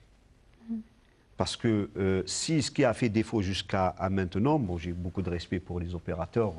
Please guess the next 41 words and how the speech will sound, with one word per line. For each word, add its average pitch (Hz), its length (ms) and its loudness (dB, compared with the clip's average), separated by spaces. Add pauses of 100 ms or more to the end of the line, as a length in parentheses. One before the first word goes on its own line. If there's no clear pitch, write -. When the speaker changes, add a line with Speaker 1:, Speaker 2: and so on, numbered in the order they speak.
Speaker 2:
euh, 85 60 -4 (580)
économiques, 92 640 -4 (100)
euh, 90 40 -6 (180)
que - 80 -18
ce 80 100 -12
soit, 82 380 -6 (800)
euh, 85 40 -12 (100)
il 85 120 -6
n'y 92 100 2
a 87 80 2
pas 101 180 2
que, 92 440 -2
euh, 98 140 0
que - 120 -6
le 87 280 0
privé 92 460 0 (180)
qui 87 220 -6
a, 85 200 -6 (600)
euh, - 40 -8 (480)
des 95 180 0
insuffisances, 117 560 4
mais, 95 180 0 (260)
euh, 71 60 -2 (160)
au, 101 80 0
dans 98 140 2
le 90 60 0
public 104 340 2
aussi. 92 280 -2 (520)
Mais 95 120 4
ce - 100 -4
qui 147 120 4
a 131 80 4
fait 135 140 0
défaut 104 360 0
jusqu'à 92 300 -2
maintenant, 104 420 0
c'est - 460 0
l'impasse 135 640 2
sur 87 340 -4
les 82 120 0
lois. - 260 -6